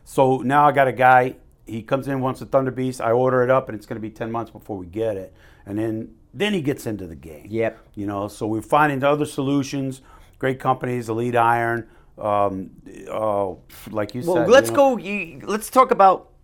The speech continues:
Speaker 2: um, sort of the elements we like in the cans. We're, we're huge fans of direct thread.
Speaker 1: All suppressors, all silencers suppress sound.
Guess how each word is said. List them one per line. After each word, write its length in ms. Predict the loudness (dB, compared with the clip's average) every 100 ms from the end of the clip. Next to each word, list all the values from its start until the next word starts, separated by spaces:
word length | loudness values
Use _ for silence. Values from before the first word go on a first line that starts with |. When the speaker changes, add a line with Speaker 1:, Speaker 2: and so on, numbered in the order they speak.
| 0
Speaker 2:
um, 440 | 4 4 2 -8 -14 _ _ _ _ _ -20 _ _ -8
sort 200 | 0 2
of 40 |
the 140 | 2 6
elements 460 | 6 6 0 -4
we 120 | -6 -6
like 420 | 2 4 4 0
in 80 | -6
the 80 |
cans. 380 | -6 -6 -8 -4
We're, 140 | 0 0
we're 300 | 2 -2 0
huge 380 | 0 2 0
fans 280 | -6 -2 -2
of 100 | -4
direct 320 | -2 0 0
thread. 380 | -2 -4 -4 -6 _ _ _ _ _ _ _ _ 0
Speaker 1:
All 460 | 4 8 8 6 -6
suppressors, 720 | -10 0 2 2 0 -6 -8 2
all 220 | 8 8
silencers 640 | 8 2 0 0 -4 -6 -8 _ _ _ -18
suppress 440 | -12 -4 -2 -2
sound. 540 | -6 -4 -4 -6 -10